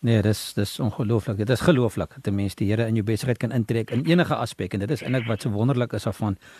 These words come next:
om hom te dien ook in jou besigheid en hom in te nooi ook in jou besigheid in. Hein, hoe sien jy jou rol as ambassadeur, eh, vir Christus daar in jou besigheid?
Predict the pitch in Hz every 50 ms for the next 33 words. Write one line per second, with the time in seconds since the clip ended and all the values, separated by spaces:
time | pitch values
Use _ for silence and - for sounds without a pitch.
0 | - - - _ - - 104 101 110 123 120 120 131 98 110 123 127 143 135 127
1 | - 135 120 110 110 104 95 110 113 107 - 151 - 131 120 - - 113 104 107
2 | 104 143 147 135 127 - 127 107 107 107 107 127 - - 151 - - 120 104 101
3 | 98 98 113 120 107 - 131 - 110 101 - - 151 113 101 - - - - -
4 | - - - - - - - - - - - - - 127 156 220 240 214 147 113
5 | 117 151 220 254 262 254 233 - - - - - - - 247 240 220 180 120 117
6 | 107 135 156 156 160 147 120 101 95 104 127 135 - 123 110 - - 127 110 117
7 | 107 - - 110 92 95 104 101 95 85 - - _ _ _ _ _ _ _ -
8 | - 104 101 - - 127 - - 139 131 113 - - 117 - - 101 101 104 -
9 | 120 107 104 101 101 95 101 90 - - - - - - - -